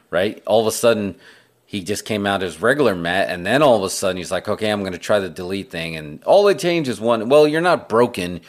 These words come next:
you're woken. And that didn't work, and then they got with Bray, and it wasn't, it was still working because it was just that hot, but eventually it just died out. And then Jeff just went back to the same stuff Jeff that was always doing. You know, he's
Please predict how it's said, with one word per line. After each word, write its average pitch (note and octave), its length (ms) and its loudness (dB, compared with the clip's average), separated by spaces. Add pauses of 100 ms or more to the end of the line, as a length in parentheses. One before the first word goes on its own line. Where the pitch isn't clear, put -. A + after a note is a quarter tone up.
(220)
you're G#2+ 200 2
woken. D#2+ 720 -4 (520)
And F2 340 -8
that G2 300 -2
didn't G2 260 -2
work, F#2 320 -2
and E2 120 -8
then F2 100 -8
they E2+ 100 -8
got F#2 240 -2
with E2 220 -10
Bray, F#2 320 -4
and F2+ 80 -8
it F2+ 80 -8
wasn't, B2 480 -2 (300)
it E3 60 2
was F#3 120 0
still A3+ 260 4
working C3 560 2
because G#2 280 -4
it G2+ 80 0
was F2 160 -6
just F#2 420 -4
that G2 300 0
hot, G2 500 0
but G2 120 0
eventually F#2 520 -4
it E2+ 80 -10
just C#2 300 -12
died E2+ 300 -2
out. G2+ 360 2 (720)
And F#2+ 160 -4
then F2 180 -6
Jeff G#2 360 0
just - 260 -10 (240)
went G2 200 -4
back G2+ 220 0
to - 80 -12
the D#2+ 100 -12
same G2 280 -6
stuff G2+ 320 -2
Jeff G#2 300 -2
that G2 140 0
was F2 360 -10
always D#3 340 2
doing. D#2+ 380 -10
You D#2+ 100 -8
know, E2 140 -6
he's E2 160 -10